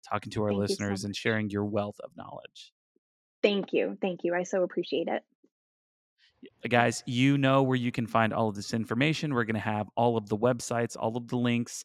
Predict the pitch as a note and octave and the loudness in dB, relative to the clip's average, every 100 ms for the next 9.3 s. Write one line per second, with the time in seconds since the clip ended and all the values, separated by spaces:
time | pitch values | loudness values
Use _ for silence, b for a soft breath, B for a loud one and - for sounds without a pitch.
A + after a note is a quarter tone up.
0 | B B - A2 B2 - C3 A2+ - A#2 | B B -14 -4 -2 -2 -4 -6 -4 -2
1 | A#2 A2 A2+ B2 B2 - - A#2 A2 G#2 | 0 0 0 0 -2 -2 -6 -4 -4 -6
2 | - D3 D3+ D#3 D#3 - - B B B | -4 -2 0 0 0 -4 -10 B B B
3 | - G#2+ G#2 A2+ - A2+ G#2+ A2 A2+ - | -4 -2 -2 -4 -2 -2 0 -4 -6 -2
4 | G#2 G2+ - A#2 A2+ G#2 G#2 G2+ G#2+ B2+ | -2 -2 -2 -4 -4 -6 -4 -6 -2 0
5 | B2+ A#2 - G2+ G#2+ - B2+ G#2+ G#2 - | 0 -2 -6 -6 -6 -8 -10 -10 -10 -4
6 | C#3 C#3+ - B B B - G#2+ - A2+ | -2 -2 -4 B B B -2 -2 -2 0
7 | A2 G#2+ C3+ C3+ A#2 A#2 - G2+ G2+ - | 0 0 0 -2 -4 -6 -4 -2 -4 -4
8 | G2 - G2+ G2+ G2 D#3 D3 D3 C#3 C3+ | -6 -4 -8 -8 -8 -6 -6 -4 0 2
9 | C3+ C3 | 4 2